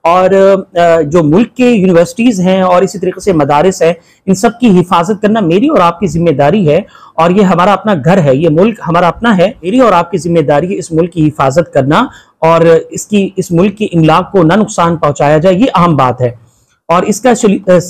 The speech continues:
इसका जो है solution निकाला जाए, ना कि इसको नुकसान पहुंचाया जाए। अल्लाह हमारे मदारिस की भी हिफाजत फरमाए, अल्लाह हमारी जो है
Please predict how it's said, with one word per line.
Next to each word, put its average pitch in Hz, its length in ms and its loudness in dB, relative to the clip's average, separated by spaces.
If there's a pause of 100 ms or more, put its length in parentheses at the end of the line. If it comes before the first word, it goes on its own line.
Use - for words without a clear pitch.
(120)
इसका 202 280 -2
जो 196 120 2
है 208 120 4
solution 190 440 0
निकाला 180 340 0
जाए, 185 220 2
ना 170 160 0
कि 180 140 -2
इसको 214 400 -2
नुकसान 175 380 -2
पहुंचाया 143 320 0
जाए। 131 220 -2 (300)
अल्लाह 185 260 2
हमारे 175 240 2
मदारिस 156 400 0
की 220 80 -4
भी 208 100 0
हिफाजत 175 440 -2
फरमाए, 165 280 0
अल्लाह 165 360 0
हमारी 151 300 2
जो 160 140 0
है 156 320 2